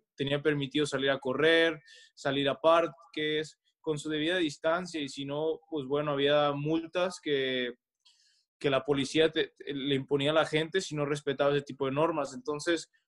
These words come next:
pues, todo estaba muy controlado para que la gente dejara de hacer su vida, pero no en, en, en un cien por ciento, pero también supiera respetar los límites que la ley marca.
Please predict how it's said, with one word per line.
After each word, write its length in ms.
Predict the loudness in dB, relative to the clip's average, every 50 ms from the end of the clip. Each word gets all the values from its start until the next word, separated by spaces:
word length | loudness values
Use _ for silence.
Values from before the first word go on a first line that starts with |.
| _ _ _
pues, 200 | -4 -4 0 4
todo 140 | 4 4
estaba 320 | 4 4 6 6 6 6 6
muy 180 | 4 2 0
controlado 680 | 0 2 0 0 2 2 2 4 6 6 6 4 2 0 0
para 220 | 0 0 0 0
que 180 | 0 -2 -4 -2
la 140 | 0 -2 -2
gente 480 | -2 -6 -8 -4 0 0 0 0 -2 -6 _ _ _ _ _ _ _ _ -2
dejara 340 | -2 0 2 2 4 6 6
de 80 | 4
hacer 200 | 4 2 -2 -4
su 160 | -4 -4 -4
vida, 280 | -2 0 0 0 -2 0
pero 160 | -2 -4 -4 -2
no 120 | -4 -4
en, 260 | -4 -6 -8 -8 -10 -10 -8
en, 220 | -6 -6 -6 -6 -4
en 160 | -2 0 0
un 160 | 2 0 -2
cien 240 | 0 0 0 -2 2
por 160 | 2 0 0
ciento, 640 | 2 2 0 0 0 0 0 2 2 2 0 -2 _ _ _ _ _ _ _ _ _ _
pero 240 | _ 4 6 6 6
también 460 | 6 4 2 4 4 2 2 2 0
supiera 340 | -2 -6 -2 2 4 4 4
respetar 460 | 4 4 0 0 0 0 2 2 2
los 200 | 4 4 2 2
límites 380 | 0 -2 -4 -4 -4 -4 -6 -4
que 100 | -2 -2
la 120 | -2 0
ley 160 | 0 0 0 2
marca. 440 | 2 0 0 0 -2 -4 -8 -8